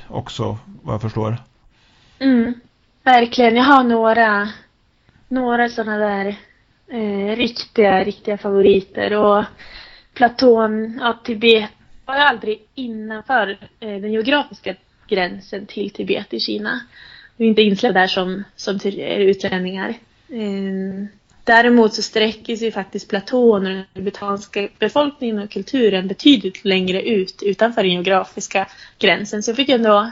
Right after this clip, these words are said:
Speaker 2: fick ändå uppleva det där utan att vara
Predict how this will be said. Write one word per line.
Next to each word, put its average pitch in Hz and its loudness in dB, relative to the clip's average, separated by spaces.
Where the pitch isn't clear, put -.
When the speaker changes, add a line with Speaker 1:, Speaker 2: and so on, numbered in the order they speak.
Speaker 2:
fick - -6
ändå 240 2
uppleva 247 -2
det 190 -2
där 190 -2
utan 240 2
att 202 0
vara 196 0